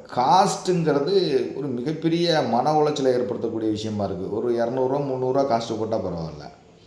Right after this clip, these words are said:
ரெண்டாயிரம் ரூபா, மூவாயிரம் சொல்லி காஸ்ட் போட்டா, யா-, கட்சிக்காரன்ட்ட போய் காசு கே-, காஸ்ட் போட்டிருக்காங்கன்னு ஒண்ணு கேட்டா, அவரு நம்மள ஒரு மாதிரியா நினைப்பாரு.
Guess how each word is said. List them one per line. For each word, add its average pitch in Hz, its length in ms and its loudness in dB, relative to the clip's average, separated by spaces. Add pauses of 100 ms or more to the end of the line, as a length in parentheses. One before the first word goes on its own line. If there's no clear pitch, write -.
(840)
ரெண்டாயிரம் 139 400 4
ரூபா, 151 140 4
மூவாயிரம் 139 480 2
சொல்லி 135 160 0
காஸ்ட் 120 420 0
போட்டா, 123 320 -2
யா-, 117 400 0
கட்சிக்காரன்ட்ட 123 580 -2
போய் 131 160 0
காசு 117 420 -2
கே-, 110 280 0
காஸ்ட் 123 240 -2
போட்டிருக்காங்கன்னு 127 760 -4
ஒண்ணு 117 140 -6
கேட்டா, 113 320 -2
அவரு 120 240 0
நம்மள 113 160 -6
ஒரு 113 320 -2
மாதிரியா 107 300 -2
நினைப்பாரு. 82 460 -8